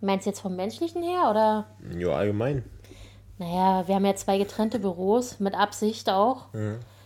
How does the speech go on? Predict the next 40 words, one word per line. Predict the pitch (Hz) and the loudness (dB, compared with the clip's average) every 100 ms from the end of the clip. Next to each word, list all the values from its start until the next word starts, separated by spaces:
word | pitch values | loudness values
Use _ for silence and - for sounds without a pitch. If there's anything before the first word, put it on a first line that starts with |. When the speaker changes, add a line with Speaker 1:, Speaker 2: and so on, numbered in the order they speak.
| - | -2
Speaker 1:
Weil | 196 196 | 4 4
das | 196 | 2
Problem | 226 202 214 233 | 0 2 2 2
ist, | 233 | 0
wenn | 208 208 | 2 2
wir | 208 | 0
zusammensitzen, | 214 202 226 240 196 196 214 220 269 269 214 | -2 2 2 2 0 -2 0 2 0 -4 -8
dann, | 202 196 196 | -2 0 0
äh, | 196 196 196 196 196 - | 0 0 2 0 -4 -10
kommen | - 214 | -4 -2
wir | 220 | 0
meistens | 180 180 185 190 | -2 -6 -10 -10
nicht | 180 | -10
so | 185 180 175 - | -10 -10 -12 -14
viel | 185 | -16
zum | - 180 | -14 -12
Arbeiten. | 208 - 90 - | -8 -8 -8 -8
Speaker 2:
Mhm. | 98 101 104 101 | -6 -4 -6 -4
Ihr | 104 | -4
quatscht | - 117 123 120 | 0 -2 0 0
mehr | 127 | 0
und | 107 | 2
lacht | 110 - - | 0 -2 -6
mehr. | 85 80 | -6 -6
Speaker 1:
<laughs> | - | -6
Genau. | 214 240 190 - - - - - - | 0 2 0 -2 -20 -20 -20 -4 0
Deswegen | 202 220 208 | 2 4 4
hat | 208 | 6
jeder | 214 220 208 | 6 6 6
sein | 202 | 6
eigenes | 208 240 226 - | 6 4 2 0
Büro. | 202 190 202 269 - - - - - - - - - - - - | 0 6 6 6 2 -18 -20 -20 -20 -20 -20 -20 -20 -20 -20 -6
Aber | 196 196 | 0 2
natürlich | 190 196 208 - | 2 0 -2 0
werden | 190 | -2
wir | 196 | -2
trotzdem | - 202 214 | -4 -6 -8
Spaß | - 170 170 - | -6 -6 -6 -10
zusammen | 175 170 170 | -10 -8 -8
haben. | 170 | -12